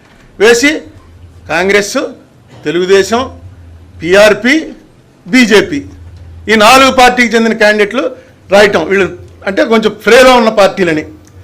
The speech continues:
ఫోటో వేసి వాళ్ళ చరిత్ర రాయటం. నాలుగు అలా అన్ని చోట్ల రాశారు. రాజమండ్రి వచ్చేటప్పటికి మాత్రం మూడు పేర్లే రాశారు, మురళీమోహన్, కృష్ణరాజు, సోమవీర్రాజు. నేను లేను,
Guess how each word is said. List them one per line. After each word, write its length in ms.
ఫోటో 220
వేసి 300
వాళ్ళ 200
చరిత్ర 220
రాయటం. 380
నాలుగు 380
అలా 160
అన్ని 380
చోట్ల 300
రాశారు. 360
రాజమండ్రి 580
వచ్చేటప్పటికి 560
మాత్రం 440
మూడు 180
పేర్లే 300
రాశారు, 340
మురళీమోహన్, 600
కృష్ణరాజు, 720
సోమవీర్రాజు. 720
నేను 160
లేను, 340